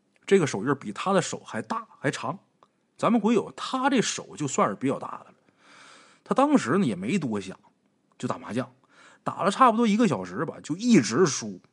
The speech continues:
就不是那种正常的输，就是自己胡什么都不知道，别人点炮了也不知道，就那种，整个人就是迷迷糊糊的感觉。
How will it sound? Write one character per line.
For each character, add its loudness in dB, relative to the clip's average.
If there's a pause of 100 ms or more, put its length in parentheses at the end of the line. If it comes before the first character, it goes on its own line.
(260)
就 -4
不 -2
是 6
那 4
种 -4
正 4
常 -4
的 -8
输， -12
就 -2
是 2
自 -2
己 2
胡 6
什 8
么 4
都 2
不 -4
知 -6
道， -8 (260)
别 0
人 4
点 -2
炮 2
了 0
也 -4
不 -8
知 -8
道， -10 (340)
就 -6
那 0
种， -8 (1000)
整 -2
个 4
人 2
就 0
是 0
迷 2
迷 4
糊 -2
糊 0
的 0
感 -10
觉。 -16